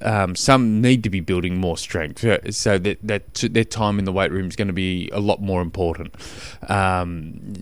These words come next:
so, some are seeking power, some y-, just general strength, uh, and so there's a, there is a wide range of different things. And then you've got,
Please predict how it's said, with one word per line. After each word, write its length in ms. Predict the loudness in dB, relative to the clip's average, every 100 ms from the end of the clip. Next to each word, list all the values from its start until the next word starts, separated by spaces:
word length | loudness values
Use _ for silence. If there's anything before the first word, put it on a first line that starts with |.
| -8
so, 300 | -2 2 2
some 260 | 2 0 0
are 40 |
seeking 380 | 2 0 2 -2
power, 480 | 2 2 2 2 0
some 300 | 0 0 0
y-, 240 | -2 -2
just 320 | -4 -4 -6 -6
general 500 | 2 4 4 2 -4
strength, 460 | -6 -4 -4 -4 -2
uh, 200 | -2 0
and 260 | 0 0 2
so 300 | 2 2 2
there's 240 | 0 2
a, 100 | 2
there 260 | 4 6 6
is 120 | 6
a 60 |
wide 440 | 4 6 6 6 4
range 360 | 4 4 2
of 280 | 0 0 0
different 340 | -4 -4 -4 2
things. 240 | 2 2
And 120 | 0
then 200 | 2 2
you've 200 | 0 0
got, 280 | 0 0 -2